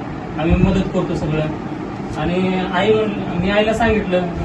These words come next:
"साहेब, ते असं असं बोलायला लागलं," म्हणलं, "ते काय पण, पण पैसे देतो आणि नोकरी लावून देतो." आणि त्याने हे पण बोललं, "तू कोणाचं नको ऐकू, आयजीचं पण नको ऐकू," म्हणला त्या अधिकारी मला, अशोक गोरबांड नावाचे. ति-, तिथं एसपी, एसपी होते, सगळे अधिकारी होते, पोलीस,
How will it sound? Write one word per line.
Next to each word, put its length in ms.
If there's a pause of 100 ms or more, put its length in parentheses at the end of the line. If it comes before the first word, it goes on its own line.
(140)
"साहेब, 280
ते 60
असं 220
असं 140
बोलायला 320
लागलं," 140
म्हणलं, 320
"ते 380
काय 100
पण, 220 (340)
पण 140
पैसे 360
देतो 240
आणि 140
नोकरी 320
लावून 160
देतो." 340 (280)
आणि 140
त्याने 160
हे 160
पण 180
बोललं, 240
"तू 100
कोणाचं 380
नको 180
ऐकू, 240 (140)
आयजीचं 360
पण 80
नको 220
ऐकू," 140
म्हणला 280
त्या 180
अधिकारी 300
मला, 220 (1000)
अशोक 240
गोरबांड 300
नावाचे. 280
ति-, 220
तिथं 180
एसपी, 600
एसपी 280
होते, 240
सगळे 140
अधिकारी 300
होते, 180
पोलीस, 380